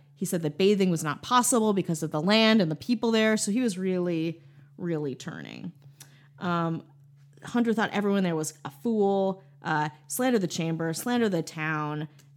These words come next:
and went to Wisconsin, um, court and petitioned to keep trying to get himself, his name cleared and to not have to pay taxes, and that everyone's fault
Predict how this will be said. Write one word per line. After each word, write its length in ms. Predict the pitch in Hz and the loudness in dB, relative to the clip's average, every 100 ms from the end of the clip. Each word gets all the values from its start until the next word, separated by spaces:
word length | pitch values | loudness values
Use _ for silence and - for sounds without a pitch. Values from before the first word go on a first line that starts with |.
| - | -6
and 440 | 175 175 170 170 160 - - | -2 -2 -2 -2 -6 -12 -18
went 560 | 107 185 220 247 - | -10 -2 0 0 -6
to 380 | - 226 220 220 | -2 0 2 0
Wisconsin, 960 | 196 190 190 208 202 - 214 202 101 196 - - - - - - | -2 -4 -2 -2 -2 -2 0 0 -2 -4 -10 -20 -20 -20 -16 -6
um, 460 | 175 165 160 156 - | -2 -2 -2 -6 -10
court 440 | - 190 202 - - | -4 0 0 -2 -6
and 280 | 165 165 160 | -4 -4 -4
petitioned 460 | 180 185 - 175 170 | -4 -2 -2 -2 -2
to 360 | 175 165 165 165 - | 0 0 -2 -6 -18
keep 300 | - 214 202 | -8 -6 -6
trying 600 | - 214 226 220 190 185 | -6 -2 2 2 4 2
to 360 | - 190 175 175 | 0 0 0 0
get 200 | 175 175 | -2 -2
himself, 480 | 185 175 180 180 175 | -2 -2 0 0 0
his 140 | 180 | -2
name 180 | 180 180 | 2 0
cleared 480 | 175 202 170 175 - | 0 0 0 -2 -4
and 160 | - 170 | -4 -2
to 140 | - 175 | 2 4
not 240 | 165 180 | 6 6
have 100 | 190 | 4
to 60 | 190 | 4
pay 120 | 208 | 2
taxes, 600 | 202 202 196 151 151 160 - - - - | 4 2 2 -2 -4 -4 -10 -20 -20 -10
and 400 | - 156 165 156 - - | -4 -2 -2 -4 -10 -6
that 140 | 180 | -6
everyone's 600 | - 165 175 165 160 156 | -2 -2 0 0 0 -2
fault 540 | - 156 143 143 143 | -4 -4 -4 -4 -10